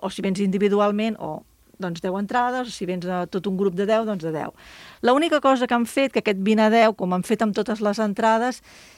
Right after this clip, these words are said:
és que hem limitat a la compra per persona a sis entrades. Ho fem pel tema covid. Ens sembla que, doncs, tenir un, una filera de deu persones, encara sigui el mateix grup bombolla, eh, dona molt més seguretat ten-,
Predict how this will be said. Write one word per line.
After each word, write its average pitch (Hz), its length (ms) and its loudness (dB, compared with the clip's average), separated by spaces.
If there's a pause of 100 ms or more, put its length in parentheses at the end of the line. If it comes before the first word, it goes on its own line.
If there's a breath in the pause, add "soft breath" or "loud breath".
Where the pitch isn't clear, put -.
és 208 240 0
que 226 300 4 (320)
hem 220 140 2
limitat 240 560 2
a - 80 -4
la 180 100 2
compra 226 540 -2 (320)
per 180 140 -4
persona 233 580 -2 (120)
a 190 120 -4
sis 208 260 0
entrades. 160 520 0
Ho 196 40 -6
fem 240 220 -2
pel 262 160 2
tema 208 240 2
covid. 170 480 -4
Ens 165 180 -6
sembla 196 300 0
que, 196 100 0
doncs, 196 220 -2
tenir 190 260 0
un, 196 220 0 (520 loud breath)
una 214 220 2
filera 220 400 4
de 202 100 4
deu 202 220 2
persones, 214 400 0
encara 202 240 0
sigui 208 160 -2
el 202 80 0
mateix 202 240 0
grup 202 240 -2
bombolla, 247 640 2 (540 loud breath)
eh, 185 360 2
dona 220 240 2
molt 220 160 2
més 220 160 2
seguretat 214 480 0
ten-, 214 160 -2